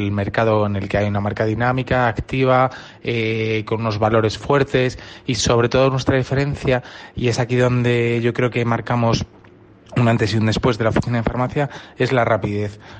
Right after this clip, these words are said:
La rapidez en todas las cosas. Me refiero que,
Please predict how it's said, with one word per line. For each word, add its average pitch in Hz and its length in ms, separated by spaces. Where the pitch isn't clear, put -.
La 117 120
rapidez 120 360
en 123 500
todas 117 160
las 107 160
cosas. 101 300
Me 107 140
refiero 101 400
que, 104 220